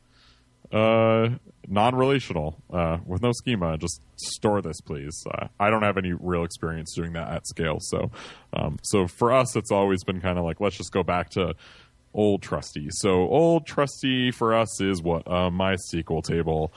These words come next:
uh, and another active record model. And so basically what I've been doing is, is very specifically, uh, on a, on a hook at GitHub. Um,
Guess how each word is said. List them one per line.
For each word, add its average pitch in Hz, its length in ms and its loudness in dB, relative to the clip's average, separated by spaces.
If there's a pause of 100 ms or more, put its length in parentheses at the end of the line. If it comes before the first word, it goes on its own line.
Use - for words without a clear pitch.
(380)
uh, 82 220 4
and 92 420 2
another 90 440 2
active 80 360 -2
record 82 260 -2
model. 80 420 0
And 92 120 0
so 113 140 4
basically 165 420 2
what 110 180 4
I've 101 140 2
been 95 120 -2
doing 101 360 2
is, 87 180 0
is 87 160 -2
very 113 180 4
specifically, 87 800 -2 (400)
uh, 78 260 0
on 104 440 2 (120)
a, 101 200 2 (160)
on 110 100 2
a 117 80 2
hook - 520 -2 (180)
at 101 180 -10
GitHub. 85 400 -2 (480)
Um, 80 340 -2